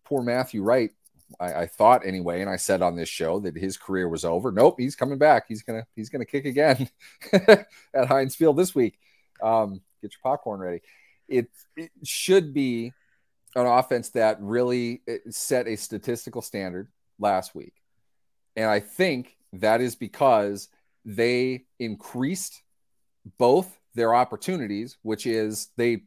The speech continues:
they saw something down the field that was there, and their execution. They actually went for it, they completed it, and it worked out. They, they didn't turn the ball over doing it. It, the, the stat is valid for this team, and it is going to be critical,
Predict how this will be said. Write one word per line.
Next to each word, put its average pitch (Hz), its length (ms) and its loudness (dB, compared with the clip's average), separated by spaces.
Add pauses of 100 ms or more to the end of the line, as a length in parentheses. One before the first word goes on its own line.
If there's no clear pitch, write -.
they 107 260 0
saw 127 400 2
something 110 420 -6
down 101 220 0
the 98 80 -10
field 98 280 -6
that 98 80 -6
was 87 160 -10
there, 87 320 -8 (340)
and 123 240 -2
their 104 100 0
execution. - 640 -6 (100)
They 95 80 -4
actually 101 360 -2
went 117 260 -6
for 156 240 2
it, 147 100 -4
they 98 120 -4
completed 131 560 -4
it, 131 200 -2
and 104 120 -6
it 98 80 -8
worked 104 260 -2
out. 98 300 2
They, 98 140 -4
they 98 200 -4
didn't 110 180 -4
turn 120 200 -4
the 107 60 -4
ball 104 220 0
over 95 180 -4
doing 87 260 -10
it. 85 120 -12 (800)
It, 143 260 -8
the, 117 200 -2
the 120 100 0
stat 160 340 6
is 113 140 0
valid 110 400 4
for 104 120 -6
this 90 180 -6
team, 143 260 -8
and 92 80 -8
it 104 60 -4
is 98 120 -2
going 107 200 -2
to 104 80 -4
be 95 80 -8
critical, 113 640 -2